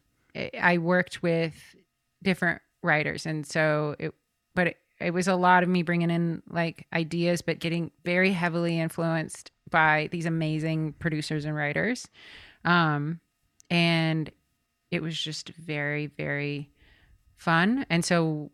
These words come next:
we re-, realized it's, like, me working with maybe, like, another writer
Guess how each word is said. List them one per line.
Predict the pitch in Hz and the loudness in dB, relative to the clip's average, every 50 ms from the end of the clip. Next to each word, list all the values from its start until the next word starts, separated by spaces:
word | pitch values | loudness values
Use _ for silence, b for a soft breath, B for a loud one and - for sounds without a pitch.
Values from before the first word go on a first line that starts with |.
| - | -6
we | 165 170 160 156 156 151 151 151 147 147 147 - - _ _ _ _ _ _ _ _ _ _ _ _ _ _ | -4 0 0 2 2 0 0 -2 -4 -6 -8 -12 -18 _ _ _ _ _ _ _ _ _ _ _ _ _ _
re-, | - 180 - - | -4 -4 -4 -4
realized | 170 160 170 175 175 170 165 143 160 | -4 -2 2 2 4 4 2 2 -2
it's, | 151 139 - | -4 -4 -4
like, | 151 143 139 | -6 -4 -2
me | 156 165 175 185 190 185 185 180 180 165 | 0 0 2 4 4 4 4 2 0 -2
working | - - 165 170 160 - 165 165 160 | -4 -2 0 0 0 2 0 -2 -2
with | 160 160 156 - - | -2 -4 -4 -4 -2
maybe, | 156 156 151 156 151 | -2 -2 -2 -2 -2
like, | 151 147 143 | -4 -4 -4
another | 151 147 143 139 143 147 | -4 -6 -6 -6 -4 2
writer | 180 214 208 202 196 196 190 185 185 | 4 4 4 6 4 4 4 2 0